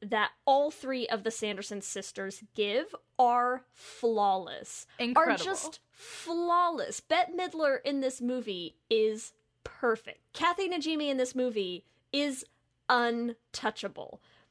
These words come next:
Speaker 1: They're perfect. Sarah Jessica Parker, I think, is, she has,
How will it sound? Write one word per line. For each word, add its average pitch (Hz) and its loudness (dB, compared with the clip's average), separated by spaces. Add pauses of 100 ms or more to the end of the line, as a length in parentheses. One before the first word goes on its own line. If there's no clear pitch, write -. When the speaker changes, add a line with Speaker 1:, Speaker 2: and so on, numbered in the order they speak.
(240)
Speaker 1:
They're 254 4
perfect. - -4
Sarah 381 2
Jessica 466 -2
Parker, 415 2
I 240 0
think, 311 -4 (100)
is, 302 -4 (720)
she 359 -2
has, 359 -2